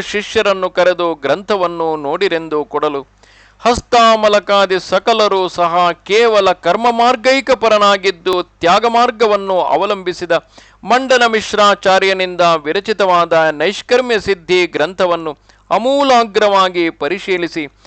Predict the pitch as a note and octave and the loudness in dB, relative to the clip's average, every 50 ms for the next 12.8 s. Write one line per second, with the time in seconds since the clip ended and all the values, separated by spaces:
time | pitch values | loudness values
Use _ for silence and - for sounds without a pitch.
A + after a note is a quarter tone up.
0 | - _ _ _ - A3 B3 B3+ C4 C4 C4 B3+ - - - B3 A#3 A#3 A3+ G#3+ | -20 _ _ _ 0 2 2 4 4 4 2 0 -2 -4 -2 0 2 4 2 2
1 | F#3+ G#3 G#3 G3+ G3+ G3 G3 F#3 F3+ F3 E3 - E3+ F3 G#3 A#3 B3 F#3+ - - | 2 -2 -4 -4 0 2 2 4 2 2 -2 -2 -4 0 0 0 0 -2 -2 -2
2 | G3+ F#3+ F#3 F3 E3+ - - E3+ E3 E3+ E3+ E3+ E3+ E3+ E3 E3 E3 D#3+ D#3 D3 | 0 2 2 2 2 0 2 2 2 2 2 0 -2 -2 -4 -4 -4 -6 -6 -6
3 | C3+ - - C#3+ D3+ F3 F3 E3 D3+ D3 C#3+ C#3+ _ _ _ _ _ - - - | -6 -6 -6 -4 -2 -2 -2 -2 -2 -4 -6 -6 _ _ _ _ _ -20 -20 -20
4 | - _ _ - - A#3+ A#3+ A#3 A#3 A3 - - G#3+ G#3+ G#3 G#3 G3+ G3 - - | -20 _ _ -6 -2 2 2 4 4 2 0 0 0 2 4 4 2 2 2 2
5 | G3 F#3+ F#3+ F#3+ F#3+ F#3+ F#3 F#3 F#3 F3+ F3 - F3+ F3+ F#3 F3+ F3+ E3 - F3+ | 2 4 4 2 2 0 0 -2 -2 -2 0 0 2 2 2 2 0 -2 -2 -4
6 | F3+ - - A#3 A#3 G#3+ G3 F#3+ F3+ - F#3 F3+ F3+ F3 F3 E3+ D#3+ E3 F#3+ F#3+ | -4 -2 0 0 2 2 2 2 2 2 2 2 2 2 0 -2 -2 -2 -4 -4
7 | - G3 F3+ - - E3 - - E3+ G#3+ G#3 - - A3+ G#3+ F#3+ G#3 A#3 A#3+ - | -6 -6 -2 0 0 0 -2 -4 -8 -8 -6 -4 -2 -2 0 2 2 0 0 -2
8 | - G#3+ F#3+ - - F3+ F3 E3+ D#3+ D3+ - D#3+ F#3 G#3 - - G3 F#3 F3+ E3+ | -4 -6 -6 -6 -4 -4 -2 -2 -2 -4 -6 -8 -8 -6 -4 -2 -2 0 0 -2
9 | E3+ E3 E3 D#3+ D3 C#3 C#3+ F3 F#3+ - G#3+ F3+ F#3+ F3 E3 E3 E3 - - D#3+ | -2 -4 -6 -6 -6 -6 -6 -8 -8 -8 -10 -8 -8 -6 -6 -6 -6 -6 -6 -8
10 | E3 D#3+ D#3+ D#3 - _ _ _ - - - - - - G3+ G#3+ - _ - A#3+ | -4 -2 -2 -2 -2 _ _ _ -20 -20 -20 -12 -6 -2 -2 -2 -2 _ -2 -2
11 | A3+ A3+ G#3+ F3+ G#3 - - F3 F3+ F3+ A#3+ C4+ C#4+ C4 B3+ A#3 A#3 G#3 G3+ G3+ | 0 0 0 -2 -2 -2 -2 -6 -6 -4 -4 -2 -2 0 0 2 0 0 0 0
12 | G3 F#3+ F#3 F3+ D#3+ D#3 F3+ F3 F3+ F3+ D#3+ D#3+ E3 D#3+ D3+ | -2 -2 -4 -4 -2 0 0 2 0 0 -2 -4 -4 -4 -4